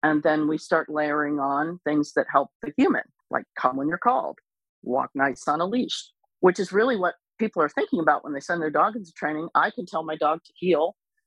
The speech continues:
I can tell my dog to come, and it does so. But it's only gonna do those things if we also change our interaction. So once the dog finds balance,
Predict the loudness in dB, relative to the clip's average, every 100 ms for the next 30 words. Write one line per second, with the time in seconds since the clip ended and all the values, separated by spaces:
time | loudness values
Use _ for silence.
0 | -4 -2 0 -2 0 0 2 2 0 -2
1 | -4 -2 -2 -4 -6 -2 0 0 -4 -8
2 | -8 -12 _ 0 2 2 -2 0 0 0
3 | 0 2 2 4 2 -2 -6 -8 -4 0
4 | 2 2 -2 -8 -6 -4 -2 -2 -4 -14
5 | _ _ 2 2 0 -2 -2 -2 -4 -12
6 | -14 _ _ 2 4 4 0 -4 _ _
7 | -4 2 2 0 -2 0 0 0 -4 -4
8 | -4 -2 -2 -6